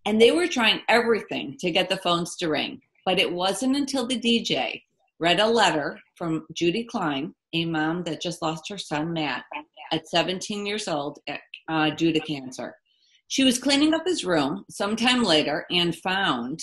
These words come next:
his wallet and found twenty-five dollars in it and held on to the money for some time until she would find something she really wanted to do with that money that was something very special.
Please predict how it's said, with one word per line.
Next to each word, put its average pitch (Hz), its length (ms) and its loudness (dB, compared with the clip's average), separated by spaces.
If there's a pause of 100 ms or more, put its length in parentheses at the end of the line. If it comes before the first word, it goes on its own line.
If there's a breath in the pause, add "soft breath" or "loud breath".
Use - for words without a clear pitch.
(120)
his 233 260 -2
wallet 160 440 2 (460 soft breath)
and 185 120 -6
found 190 240 0
twenty-five 202 640 -4
dollars 156 400 -2
in 117 140 -8
it - 80 -14 (260)
and 175 160 -4
held 226 380 -2
on 185 200 -2
to 254 140 -6
the 262 100 -4
money 160 520 0 (480 soft breath)
for 208 100 -2
some 262 280 2
time 175 520 0 (380 soft breath)
until 226 320 0
she 262 260 0
would 175 540 -2 (180)
find 160 260 -2
something 214 800 -4 (220)
she 175 300 0
really 175 400 2
wanted 160 480 -2
to 160 140 -6
do 147 540 0 (300)
with 175 240 0
that 208 220 2
money 165 560 0
that 165 100 -4
was 165 160 -4
something 165 440 -4
very 202 280 2
special. 175 580 -2